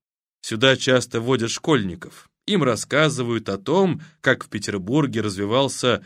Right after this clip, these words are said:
общественный транспорт, и разрешают забраться в кабину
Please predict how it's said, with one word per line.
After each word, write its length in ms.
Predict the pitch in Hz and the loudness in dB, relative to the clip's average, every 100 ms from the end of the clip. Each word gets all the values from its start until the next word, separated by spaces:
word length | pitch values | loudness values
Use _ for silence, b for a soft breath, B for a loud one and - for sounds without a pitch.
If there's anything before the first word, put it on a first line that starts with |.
| B | B
общественный 800 | B 117 - 156 147 - 127 135 | B -2 0 0 0 -2 -4 -4
транспорт, 720 | 139 180 127 101 - 85 - _ _ - | -2 0 0 -2 -10 -16 -20 _ _ -4
и 200 | 214 226 | -2 -2
разрешают 720 | 123 123 104 104 - 127 120 92 | 0 0 0 -2 0 2 2 0
забраться 560 | 98 98 123 127 - | -2 2 2 2 -2
в 80 | 107 | -6
кабину 640 | - 101 120 117 113 95 | -4 -4 -2 0 0 -2